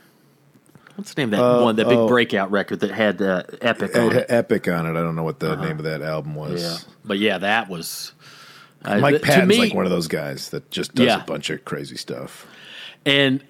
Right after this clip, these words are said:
Speaker 1: when I first learned of them was kinda at the Red Hot Chili Peppers height. Well, not at their height, but it was right when they were popping off. I was, and I hated the Chili Peppers.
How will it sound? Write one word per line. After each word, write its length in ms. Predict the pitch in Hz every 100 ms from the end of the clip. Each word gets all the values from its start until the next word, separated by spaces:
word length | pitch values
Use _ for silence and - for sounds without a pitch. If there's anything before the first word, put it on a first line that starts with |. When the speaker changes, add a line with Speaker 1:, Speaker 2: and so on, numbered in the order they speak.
| _ -
Speaker 1:
when 360 | 170 156 143
I 120 | 143 139
first 360 | - 160 139 127
learned 520 | 143 165 185 160 123
of 220 | 117 107
them 260 | 117 113 110
was 240 | 110 104
kinda 380 | - 139 131 120
at 320 | 113 110 110
the 100 | 113
Red 200 | 110 120
Hot 240 | 107 110 -
Chili 260 | - 139
Peppers 480 | - 95 - 85 80
height. 400 | - 92 87 -
Well, 100 | 135
not 220 | 117 101
at 80 | 87
their 140 | 90
height, 320 | 87 95 87 -
but 140 | 90
it 20 |
was 220 | 92 95 113
right 200 | 98 87
when 120 | 92
they 100 | 95
were 80 | 92
popping 400 | - 87 90 87
off. 180 | 85
I 40 | 98
was, 140 | 90
and 180 | 95 104
I 80 | 87
hated 560 | 85 - 135 139 131 90
the 60 |
Chili 320 | - - 110
Peppers. 560 | 98 82 80 82 82 -